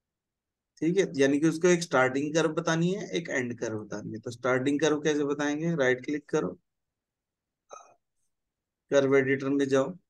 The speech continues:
कंपोजिट करो, ये बाहर वाली कंपोजिट कर्व ले लेते हैं। ठीक है, ओके, एक हम एंड वाली को एक्टिव कर लेते हैं और इसकी कंपोजिट कर्व ये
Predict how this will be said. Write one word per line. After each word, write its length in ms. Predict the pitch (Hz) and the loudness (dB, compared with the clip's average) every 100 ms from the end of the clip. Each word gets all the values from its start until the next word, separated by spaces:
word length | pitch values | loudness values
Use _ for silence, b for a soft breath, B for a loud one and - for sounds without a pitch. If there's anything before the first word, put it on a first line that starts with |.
| _ _ _ _ _ _ - | _ _ _ _ _ _ -6
कंपोजिट 500 | 131 131 135 135 131 | -4 0 2 2 2
करो, 180 | 135 139 | 2 4
ये 140 | 143 | 4
बाहर 280 | 131 120 117 | 2 2 0
वाली 260 | 117 117 131 | -2 -2 -2
कंपोजिट 840 | - _ - 120 117 117 113 101 | -4 _ -8 -6 -4 -4 -6 -6
कर्व 180 | 95 92 | -6 -6
ले 120 | 85 | -8
लेते 140 | - | -8
हैं। 60 | - _ _ _ _ _ _ | -12 _ _ _ _ _ _
ठीक 180 | - 156 | -14 -14
है, 280 | 156 _ - _ _ _ _ _ _ _ _ _ - | -14 _ -20 _ _ _ _ _ _ _ _ _ -6
ओके, 260 | 135 139 156 156 _ _ _ _ _ _ | -6 -4 -6 -6 _ _ _ _ _ _
एक 260 | 156 160 160 | 4 4 4
हम 180 | 156 170 151 | 2 0 0
एंड 200 | 131 127 | 0 2
वाली 320 | 123 123 131 131 | 2 2 0 -2
को 420 | - - - 139 | -8 -12 0 0
एक्टिव 380 | 143 135 - 135 | 0 -4 0 2
कर 100 | 131 | 2
लेते 300 | 127 131 131 | 0 -2 -2
हैं 200 | 147 151 _ _ _ _ _ _ _ _ _ _ _ _ _ _ _ _ _ _ _ _ _ _ _ _ _ _ _ _ _ _ _ _ _ _ _ _ _ - | -8 -10 _ _ _ _ _ _ _ _ _ _ _ _ _ _ _ _ _ _ _ _ _ _ _ _ _ _ _ _ _ _ _ _ _ _ _ _ _ -2
और 260 | 135 135 - | 2 2 2
इसकी 360 | 151 - - 127 | 2 2 0 -2
कंपोजिट 580 | 127 113 113 120 107 | 0 -2 0 0 -2
कर्व 200 | 113 120 | 0 0
ये 120 | 123 | 2